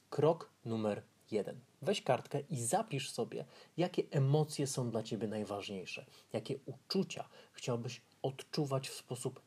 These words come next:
regularny, codziennie, każdego dnia, może nawet w każdej części dnia. To może być, to są moje propozycje, szczęście. Bardzo lubię szczęście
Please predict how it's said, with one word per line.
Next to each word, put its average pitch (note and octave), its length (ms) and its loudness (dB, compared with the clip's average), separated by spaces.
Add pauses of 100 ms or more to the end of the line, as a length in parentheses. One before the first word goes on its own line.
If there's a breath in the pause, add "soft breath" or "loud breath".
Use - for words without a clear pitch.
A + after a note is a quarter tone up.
(140)
regularny, G#2+ 1000 -2 (380 loud breath)
codziennie, A2 800 2 (320 soft breath)
każdego B2 480 0
dnia, A#2+ 240 0
może G#2 240 -2
nawet C3 240 2 (420)
w - 100 -10
każdej A#2+ 480 2 (260)
części C#3 500 6
dnia. - 240 -14 (420 loud breath)
To A2 160 8
może B2+ 300 6
być, - 360 -2 (500)
to - 100 -10
są - 120 -8
moje G2 180 -2
propozycje, B2+ 600 -2 (340)
szczęście. - 600 0 (240)
Bardzo B2+ 360 10
lubię D3+ 240 4
szczęście D3 540 0